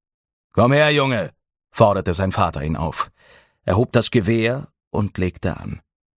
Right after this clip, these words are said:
Den Fuß auf eines der Hinterbeine des Rehs gestellt und die Waffe auf dessen Kopf gerichtet. Das Reh schrie jetzt noch lauter, als könnte es spüren, welches Schicksal ihm drohte.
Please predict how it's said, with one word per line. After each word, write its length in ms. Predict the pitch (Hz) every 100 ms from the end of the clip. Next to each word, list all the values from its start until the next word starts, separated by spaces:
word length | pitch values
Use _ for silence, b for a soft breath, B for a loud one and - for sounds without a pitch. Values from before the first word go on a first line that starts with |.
| _ _ _ _ _ _ -
Den 100 | 90
Fuß 300 | 123 123 -
auf 240 | 104 -
eines 260 | 101 107 101
der 100 | 95
Hinterbeine 540 | 120 113 87 98 98
des 220 | 92 -
Rehs 200 | 98 104
gestellt 560 | - - - 101 107 -
und 240 | 104 98 -
die 120 | 90
Waffe 460 | 101 - 98 92
auf 140 | 92 -
dessen 340 | 87 - 95
Kopf 280 | - 90 -
gerichtet. 580 | - 73 76 - 78 - _ _ _ _ _ _
Das 200 | - 90
Reh 240 | 117 139 143
schrie 320 | - 139 139
jetzt 300 | 123 117 -
noch 220 | 127 120
lauter, 380 | 117 123 120 78
als 180 | 76 -
könnte 260 | 123 120
es 120 | 90 107
spüren, 500 | - 151 143 123 101
welches 300 | 95 98 98
Schicksal 400 | - - 67 64
ihm 160 | 69
drohte. 440 | 69 64 57 -